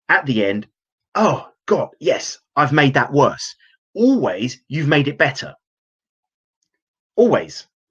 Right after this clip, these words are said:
But that, that to me is impossible. There, you're not magic. It's impossible. You cannot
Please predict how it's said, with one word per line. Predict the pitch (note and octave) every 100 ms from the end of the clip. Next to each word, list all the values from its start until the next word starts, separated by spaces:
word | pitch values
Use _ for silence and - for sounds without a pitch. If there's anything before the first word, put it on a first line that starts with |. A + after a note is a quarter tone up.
| _ _
But | F#3
that, | G#3 - -
that | G#3 A3
to | F#3+
me | F#3 F3+ E3+
is | D#3+ D#3+ C3+ - _
impossible. | F#3+ F3+ - D3+ - E2+ D2 - - _
There, | D#3+ E3+
you're | E3 E3+ F3+
not | G3 -
magic. | E3+ D#3+ F#2+ D#2 - _ _ _ _ -
It's | C#3+
impossible. | E3 C#3 E3+ - E2 C2 _ _ _ _ _
You | D#3
cannot | - F#3+ G#3+ G#3